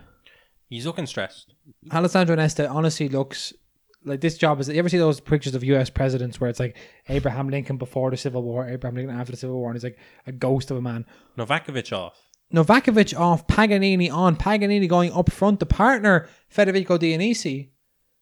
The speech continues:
Speaker 2: What do we make of this?
Speaker 1: That leaves Salvi on a yellow card, kind of risky on the right-hand side, open to a red card or a counter-attack.
Speaker 2: We know Paganini can play,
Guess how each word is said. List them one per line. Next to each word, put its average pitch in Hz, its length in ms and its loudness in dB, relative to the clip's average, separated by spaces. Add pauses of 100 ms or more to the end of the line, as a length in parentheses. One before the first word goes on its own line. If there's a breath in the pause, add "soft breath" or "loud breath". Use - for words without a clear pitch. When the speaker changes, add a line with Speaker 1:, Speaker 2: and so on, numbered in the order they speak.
(500)
Speaker 2:
What 233 140 2
do 220 60 4
we 165 100 2
make 170 260 -4
of 160 80 4
this? 247 380 0 (240)
Speaker 1:
That 131 140 -16
leaves 139 280 -8
Salvi 123 800 -8 (260)
on 117 140 -10
a 117 40 -8
yellow 113 240 -8
card, 117 360 -10
kind 113 160 -14
of 110 80 -12
risky 123 320 -12
on 117 100 -8
the 113 60 -8
right-hand 110 280 -6
side, 113 240 -6
open 120 460 -8
to 113 360 -6
a 98 60 -8
red 123 200 -4
card 120 260 -4
or 113 440 -6 (300)
a - 40 -20
counter-attack. 117 560 -16 (280)
Speaker 2:
We 175 160 0
know 233 200 2
Paganini 196 520 -2
can 165 200 -4
play, 170 460 -2